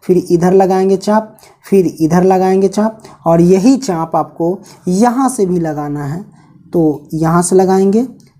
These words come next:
और फिर यहाँ से लगाएं। लगाने के बाद हम क्या करेंगे, इन दोनों को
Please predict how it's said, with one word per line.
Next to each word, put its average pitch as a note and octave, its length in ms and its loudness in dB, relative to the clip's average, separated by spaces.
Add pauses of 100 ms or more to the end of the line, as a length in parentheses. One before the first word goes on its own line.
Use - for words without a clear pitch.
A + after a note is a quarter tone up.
और D#3+ 120 -4
फिर G#3 180 -2
यहाँ E3+ 280 2
से E3 140 -4
लगाएं। D3 360 -2
लगाने F#3 480 2
के B3 120 -2
बाद G#3+ 200 2
हम G3+ 160 -4
क्या F3 140 -4
करेंगे, F3 300 -2
इन F#3 80 -2
दोनों F3+ 380 0
को G3+ 260 0